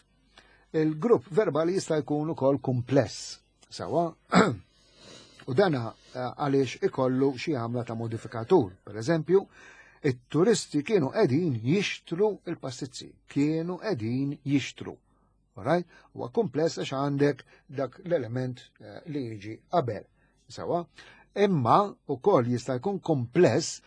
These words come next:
għaliex il-grupp verbali ikollu ukoll l-attributtiv. Aħna rajna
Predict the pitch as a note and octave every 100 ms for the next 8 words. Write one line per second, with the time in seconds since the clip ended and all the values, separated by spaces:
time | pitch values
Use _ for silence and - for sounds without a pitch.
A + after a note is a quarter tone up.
0 | - - - G#3 B2+ D#3 F#3+ - _ C#3+
1 | C#3+ C#3 G#3 A#2+ G#3 C#3+ C#3 E3 F#3 G3+
2 | - C#3+ D3 D#3+ D#3+ - - C3 C#3+ D3+
3 | - _ - C#3+ B2 B2+ B2+ B2 B2 E3
4 | C3 - - _ A2 A2+ D#3 A#2+ C3 C3+
5 | D3+